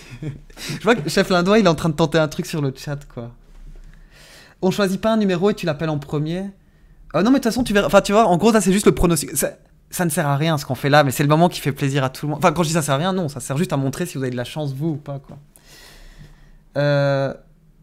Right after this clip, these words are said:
un, deux, trois. Ah, dommage, Mef qui a cassé le un, deux, trois soleil. Non, tu vois, on n'arrivera jamais à faire le un, deux, trois soleil, c'est impossible. Je, je pense qu'il faut être trop synchronisé dans le chat. Essayez dans le chat. Putain, ça, ça peut être un objectif dans le chat, tu vois, <laughs> de faire un,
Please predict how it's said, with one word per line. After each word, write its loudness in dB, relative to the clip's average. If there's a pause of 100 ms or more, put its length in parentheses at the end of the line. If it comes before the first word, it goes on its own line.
(340)
un, 0
deux, -2
trois. 2
Ah, 6
dommage, 2
Mef 0
qui -4
a 0
cassé -2
le 0
un, 4
deux, 2
trois -4
soleil. -4 (100)
Non, 0
tu -6
vois, 6
on 6
n'arrivera 6
jamais 4
à 6
faire -4
le 0
un, -2
deux, -4
trois -8
soleil, -4
c'est -10
impossible. -4
Je, -10 (180)
je -2
pense 6
qu'il -6
faut 4
être -2
trop 4
synchronisé 6
dans 6
le 4
chat. -2 (240)
Essayez 4
dans 2
le 2
chat. 0
Putain, -2
ça, 0
ça 4
peut -2
être -2
un 4
objectif 0
dans 0
le -2
chat, 0
tu -4
vois, 2
<laughs> -
de -2
faire 0
un, 2